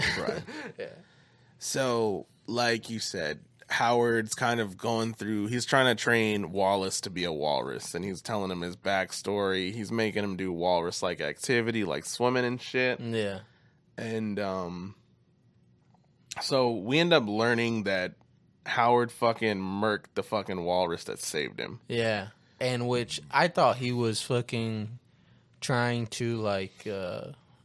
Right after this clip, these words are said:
Speaker 2: recreate his old friend, you know? <laughs>
Speaker 1: Yeah.
Speaker 2: Like, trying to bring him back.
Speaker 1: So that's another twist, right? Is that low-key, he just wants to fight a walrus again.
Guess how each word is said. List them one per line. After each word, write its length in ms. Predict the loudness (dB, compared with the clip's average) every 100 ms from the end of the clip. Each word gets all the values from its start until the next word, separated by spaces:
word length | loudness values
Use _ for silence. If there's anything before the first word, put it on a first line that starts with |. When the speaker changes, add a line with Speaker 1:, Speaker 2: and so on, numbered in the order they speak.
| _ -4
Speaker 2:
recreate 560 | 0 0 2 4 4
his 180 | 4 0 2
old 220 | 2 2
friend, 400 | 4 4 4 0
you 100 | 0
know? 120 | 2 6
<laughs> 40 | 8 8 4 -8 -4
Speaker 1:
Yeah. 320 | 4 4 4 2
Speaker 2:
Like, 220 | -2 -2
trying 180 | -2 -2
to 60 |
bring 260 | 0 0 2
him 160 | 0 0
back. 400 | 0 0 -4 -18 _
Speaker 1:
So 140 | 0
that's 200 | 4 4 4
another 300 | 4 4 2
twist, 440 | 0 0 0 0
right? 280 | 4 4 4
Is 220 | 0 0
that 200 | 2 2
low-key, 680 | 4 4 2 2 2 2 2
he 160 | 0 0
just 220 | -2 0
wants 260 | 2 2 -2
to 100 | -6
fight 400 | 0 2 2 0
a 80 | -4
walrus 560 | -2 2 2 0 -4
again. 380 | -8 -6 -6 -8